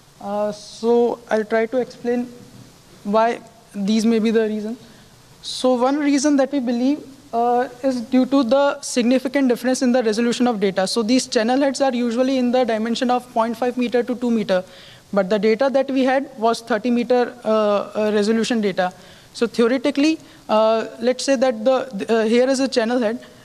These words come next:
and it might, uh, only the surrounding area might contribute to,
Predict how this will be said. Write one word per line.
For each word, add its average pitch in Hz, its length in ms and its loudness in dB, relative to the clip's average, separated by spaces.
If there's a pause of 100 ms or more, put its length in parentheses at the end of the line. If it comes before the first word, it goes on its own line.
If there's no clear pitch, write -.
(120)
and 233 260 0
it 254 120 0
might, 269 380 0
uh, 254 240 2 (120)
only 262 220 2
the 311 120 2
surrounding 247 600 2
area 262 220 2
might 269 240 -2
contribute 254 640 0
to, 262 400 2